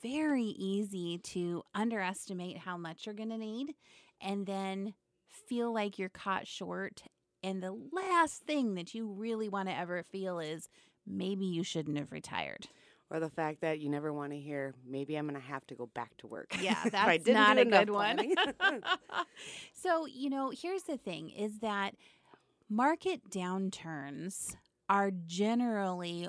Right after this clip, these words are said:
Speaker 1: what drive people back to work in retirement. So if you have a market downturn, if you have a, a bear market, which is defined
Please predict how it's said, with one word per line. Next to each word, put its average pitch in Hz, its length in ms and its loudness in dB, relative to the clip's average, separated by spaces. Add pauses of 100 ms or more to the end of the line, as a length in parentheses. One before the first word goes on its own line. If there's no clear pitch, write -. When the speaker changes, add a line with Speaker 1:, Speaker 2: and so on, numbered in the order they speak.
Speaker 1:
what 170 440 -2
drive 170 680 -2
people 160 420 -6
back 151 380 -10
to 180 120 -6
work 160 300 -4
in 165 100 -4
retirement. 151 800 -10
So 165 460 -2 (340)
if 180 220 0
you 240 200 2
have 247 200 4
a 202 80 2
market 170 400 0
downturn, 160 560 -4
if 175 140 -10
you 196 100 -2
have 190 240 -4
a, 151 140 -2 (320)
a 202 80 2
bear 226 320 2
market, 160 560 -2 (220)
which 175 220 -6
is 175 260 -4
defined 165 600 -4